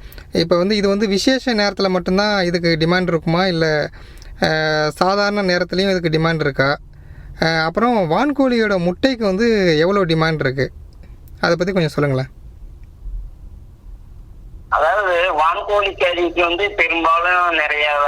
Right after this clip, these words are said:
Speaker 2: இடங்கள்ல வந்து ரெகுலராகவும் ஓரளவுக்கு இப்போதைக்கு வந்துகிட்டு தான் இருக்குது. விசேஷ காலங்கள்னு எடுத்துக்கிட்டா,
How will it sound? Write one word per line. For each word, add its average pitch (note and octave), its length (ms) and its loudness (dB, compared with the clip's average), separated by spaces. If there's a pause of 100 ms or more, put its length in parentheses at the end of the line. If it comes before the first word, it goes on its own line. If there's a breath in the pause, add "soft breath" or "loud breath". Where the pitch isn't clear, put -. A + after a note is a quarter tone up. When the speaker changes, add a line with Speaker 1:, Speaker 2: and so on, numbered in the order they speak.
(460)
Speaker 2:
இடங்கள்ல D3+ 420 -2
வந்து C3 360 0
ரெகுலராகவும் D#3+ 720 0
ஓரளவுக்கு D3 600 0
இப்போதைக்கு C#3+ 760 -2
வந்துகிட்டு C3+ 380 -2
தான் C#3 200 0
இருக்குது. - 360 -6 (580)
விசேஷ A#3+ 540 0
காலங்கள்னு E3+ 720 0
எடுத்துக்கிட்டா, - 760 -2